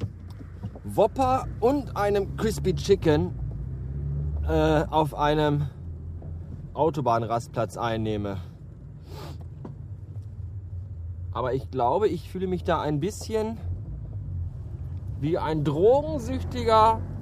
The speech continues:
Schwulenstricher. Die hängen doch immer an so Orten ab abends.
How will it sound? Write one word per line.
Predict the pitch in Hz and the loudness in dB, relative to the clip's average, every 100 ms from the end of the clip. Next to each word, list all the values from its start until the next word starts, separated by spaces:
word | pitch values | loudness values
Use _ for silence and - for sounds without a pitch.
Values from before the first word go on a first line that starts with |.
| - | -8
Schwulenstricher. | - - 147 151 226 202 135 127 - 127 131 143 127 127 - - - - - - - - - - - - - - - - - - | -6 -2 0 0 8 8 8 4 0 2 2 4 2 2 -4 -8 -8 -8 -6 -6 -6 -4 -2 -2 -2 -2 -2 -2 0 0 2 4
Die | 147 | 6
hängen | 170 | 8
doch | 180 165 | 10 10
immer | 160 | 10
an | 151 151 | 8 6
so | 160 | 4
Orten | 147 160 147 | 6 4 2
ab | - - | -2 0
abends. | 107 107 110 - | -2 -2 -2 -6